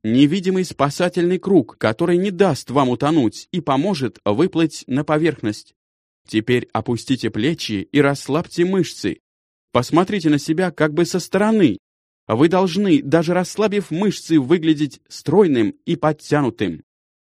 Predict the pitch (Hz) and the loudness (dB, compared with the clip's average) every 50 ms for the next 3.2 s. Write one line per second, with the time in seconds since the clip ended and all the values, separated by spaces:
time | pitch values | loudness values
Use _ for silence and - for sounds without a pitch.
0 | _ _ - 87 92 95 95 104 101 107 117 127 - 139 - - - 131 143 156 | _ _ -6 -4 -4 -2 -2 -4 -2 -2 -4 -4 -4 -6 -8 -4 -2 0 0 0
1 | 143 - 117 123 139 147 127 101 95 - - 107 113 110 117 113 113 110 - - | 0 0 -2 0 0 0 0 -2 -4 -4 -6 -4 -2 -2 -2 -2 -2 -2 -4 -4
2 | 107 110 117 127 127 - 127 - - 131 139 - - - 127 117 123 165 190 160 | -4 -2 -4 -4 -4 -6 -10 -6 -2 -2 -2 -2 -2 -4 -2 0 0 0 0 0
3 | - - - | -4 -8 -10